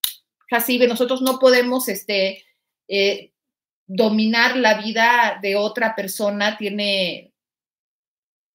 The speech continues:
el libre albedrío, ¿no? Sin embargo, yo creo que ya platicando la sesión que tú y yo tengamos, porque sé que viene otra sesión de Skype,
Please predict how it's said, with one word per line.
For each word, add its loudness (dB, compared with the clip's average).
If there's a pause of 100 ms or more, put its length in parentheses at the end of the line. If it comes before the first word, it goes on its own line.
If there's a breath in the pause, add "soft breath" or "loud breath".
el -2
libre 0
albedrío, -2
¿no? -6 (280 loud breath)
Sin -2
embargo, 2
yo -8
creo -6
que -2 (340 loud breath)
ya 2
platicando -2
la -2
sesión -6
que -6
tú -6
y -8
yo -6
tengamos, -2
porque -14
sé -8
que -8
viene -6
otra -8
sesión -12
de -6
Skype, -4